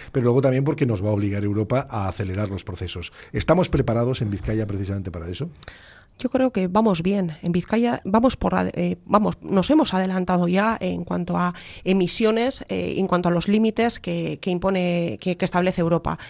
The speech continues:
Speaker 2: Tenemos, a nivel interno, tenemos un plan de eficiencia energética que obliga al propio gobierno foral, pero sobre todo, eh, aquí el reto está en descarbonizar el transporte y descarbonizar, desde luego, la industria. Y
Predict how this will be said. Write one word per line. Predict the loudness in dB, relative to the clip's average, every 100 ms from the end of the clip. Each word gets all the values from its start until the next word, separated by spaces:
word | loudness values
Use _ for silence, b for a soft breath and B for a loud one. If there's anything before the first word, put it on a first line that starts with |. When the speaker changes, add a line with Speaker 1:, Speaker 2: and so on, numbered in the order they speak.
| B -2
Speaker 2:
Tenemos, | 2 4 4 4
a |
nivel | 0 2 2
interno, | 2 2 2 0
tenemos | 0 2 2 0
un | -2
plan | 2 2 2
de | 0 -2 -2
eficiencia | -4 -2 -2 -2
energética | -4 -4 -6 -4 -6
que | -4
obliga | -2 0 -2
al | -2 -4 -2
propio | -2 0 -2
gobierno | -2 -2 -4
foral, | -2 -2 -2 B B B
pero | 2 4
sobre | 4 0 -4
todo, | -2 2 2 0 B B B
eh, | -4 -2 0
aquí | -2 2 4
el | 4
reto | 4 4 2
está | 2 2 2 0 B B 0
en | 2
descarbonizar | 2 0 0 2 0 2 0 2
el | -2 0
transporte | -2 0 0 0 2 2 2
y | 0
descarbonizar, | 0 0 -2 0 0 2 2
desde | 2 0
luego, | 4 6 6
la | 6
industria. | 4 2 0 0 0 -4 B B B
Y | -6 -4 -4